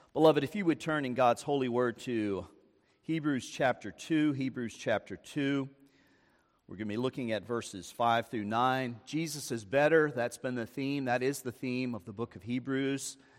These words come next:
And a little synopsis, a little memorable way to think about the book of Hebrews. Jesus is better. We've been unpacking as we've been going along how that is so. Today, Jesus is better. We see him.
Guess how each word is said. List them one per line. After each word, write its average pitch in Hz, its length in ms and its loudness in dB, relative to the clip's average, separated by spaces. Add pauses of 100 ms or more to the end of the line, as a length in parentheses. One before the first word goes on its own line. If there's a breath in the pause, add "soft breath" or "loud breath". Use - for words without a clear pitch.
(280 soft breath)
And 95 120 -10
a 95 100 -14 (100)
little 123 200 -4
synopsis, 113 680 -2
a - 40 -12
little 104 160 -10 (340)
memorable 117 500 -2
way 117 220 2
to 98 140 -2
think 120 260 -8
about 110 300 -2
the 107 80 -8
book 107 200 -8
of 107 80 -16
Hebrews. 117 460 -6
Jesus 120 480 -8
is 95 140 -8
better. 120 480 0 (400 loud breath)
We've 113 160 -6
been 110 140 -4
unpacking 127 760 -4
as 107 160 -8
we've 104 120 -8
been 104 140 -10
going 117 240 -4
along 117 340 0
how 123 280 2
that 117 180 2
is 104 160 -8
so. 127 480 2 (480 loud breath)
Today, 139 540 6
Jesus 147 420 2
is 139 100 -6
better. 135 300 6
We 135 180 -2
see 131 300 -4
him. 113 440 0